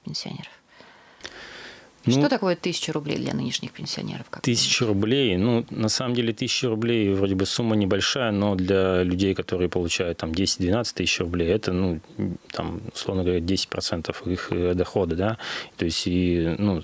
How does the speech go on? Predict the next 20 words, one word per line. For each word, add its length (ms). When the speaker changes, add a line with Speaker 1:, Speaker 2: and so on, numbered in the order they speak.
Speaker 2:
соответственно, 560
сумма 300
для 160
них — 180
это 120
существенная. 760
Вот. 300
А, 200
но 180
я 80
не 120
думаю, 260
что 180
это 200
каким-то 480
образом, 880
м, 1080
благоприятно 640
повлияет 640
на 600